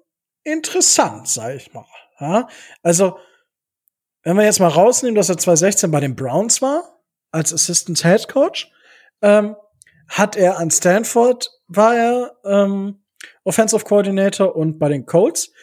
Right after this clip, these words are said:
da hat er tatsächlich die, äh, hat er Drew, äh, äh, Andrew Luck von Stanford in die N F L geführt und hat bei den Colts dann auch übernommen.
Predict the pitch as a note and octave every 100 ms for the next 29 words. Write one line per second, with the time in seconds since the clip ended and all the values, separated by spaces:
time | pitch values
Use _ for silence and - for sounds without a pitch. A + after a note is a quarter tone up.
0 | - - _ E3+ F3+ G3+ - F#3 F#3 F#3
1 | F3 D#3+ F3+ F3 G3+ F#3 E3+ E3 D#3+ D#3+
2 | D3+ D3 D3+ - - D3+ D#3 C#3+ C#3 F3
3 | - _ _ - D#3+ D#3 D3+ - _ _
4 | _ - E3+ - _ _ _ - E3+ F#3+
5 | F#3 F3 D#3+ A3+ - - _ - - F3
6 | F3 F3+ - - F3+ A3 - D3+ F3 -
7 | - - - _ _ F#3 G3 G3 F3+ E3
8 | G3 G3 F3 - D#3+ F3 D#3 D#3+ D#3 E3
9 | D#3 D#3+ F#3 E3+ D3+ E3 D3+ B2+ B2+ D3
10 | F#3+